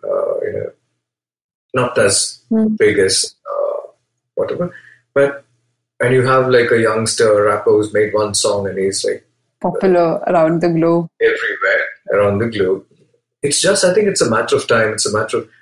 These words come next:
Speaker 1: and you have to, uh, give out, give in to, to time. One of the most important things, uh, you know, we, we are all bound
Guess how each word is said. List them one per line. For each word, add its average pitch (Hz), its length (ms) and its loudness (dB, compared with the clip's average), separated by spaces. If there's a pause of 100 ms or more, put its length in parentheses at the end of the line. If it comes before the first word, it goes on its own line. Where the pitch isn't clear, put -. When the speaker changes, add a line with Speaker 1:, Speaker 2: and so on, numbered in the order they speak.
(160)
Speaker 1:
and 127 120 2
you 185 420 0 (1040)
have 160 420 -4
to, 139 580 0 (1800)
uh, 110 160 -6
give 156 280 2
out, 131 400 4
give 123 260 0
in 139 320 2
to, 98 420 -2 (180)
to 98 360 -6 (220)
time. 92 340 -2 (140)
One 101 160 0
of 98 100 -2
the 98 240 -4
most 104 300 -2
important 95 380 -4
things, 107 260 0 (520)
uh, - 300 -4 (100)
you 101 80 -4
know, - 200 -6 (680)
we, 110 220 -2
we 127 140 0
are 143 100 2
all 160 160 2
bound 127 480 0